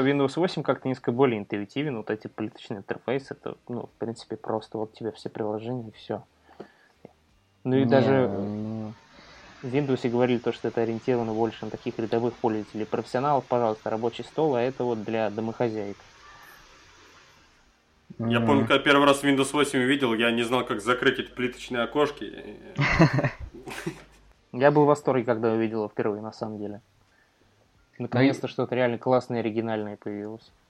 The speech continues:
Speaker 1: Там, на самом деле, ничего удивительного не было в том плане, потому что мы это уже видели на Windows Phone,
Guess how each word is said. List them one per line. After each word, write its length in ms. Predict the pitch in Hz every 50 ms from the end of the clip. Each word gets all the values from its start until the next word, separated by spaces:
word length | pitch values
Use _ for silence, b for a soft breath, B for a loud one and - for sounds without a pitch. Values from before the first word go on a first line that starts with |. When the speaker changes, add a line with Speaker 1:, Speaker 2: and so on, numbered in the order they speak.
| - _
Speaker 1:
Там, 160 | - 127 131 135
на 60 | 127
самом 220 | - - 135 131
деле, 120 | 123 117 120
ничего 240 | 120 - - 127 120
удивительного 460 | 117 117 120 127 123 - 113 110 110
не 120 | 113 127 147
было 140 | 143 123 104
в 80 | -
том 160 | - 117 117
плане, 260 | 113 123 117 113 110 101
потому 240 | - - 110 110 107
что 680 | - - - - 107 107 104 104 98 98 98 101 98 95 98
мы 140 | 107 113
это 160 | 110 107 - 104
уже 260 | 104 101 110 110 104
видели 340 | 113 139 160 135 117 104 95
на 200 | 98 104 104 104
Windows 280 | 110 117 123 123 113 - - -
Phone, 220 | - 160 170 165